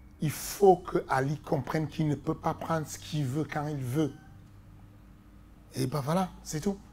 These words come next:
C'est, et, et, et, et, et il y a aussi une démarche, c'est bien aussi que les, les gens comprennent comment ça marche, qu'ils aient les tenants et les aboutissants. Tu sais, les gens, ils savent pas, ils disent,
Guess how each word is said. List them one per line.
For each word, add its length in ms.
C'est, 240
et, 180
et, 80
et, 320
et, 20
et 80
il 80
y 60
a 40
aussi 200
une 60
démarche, 400
c'est 220
bien 200
aussi 400
que 160
les, 260
les 120
gens 200
comprennent 460
comment 340
ça 220
marche, 520
qu'ils 340
aient 60
les 120
tenants 220
et 100
les 160
aboutissants. 600
Tu 80
sais, 80
les 100
gens, 120
ils 100
savent 300
pas, 140
ils 80
disent, 280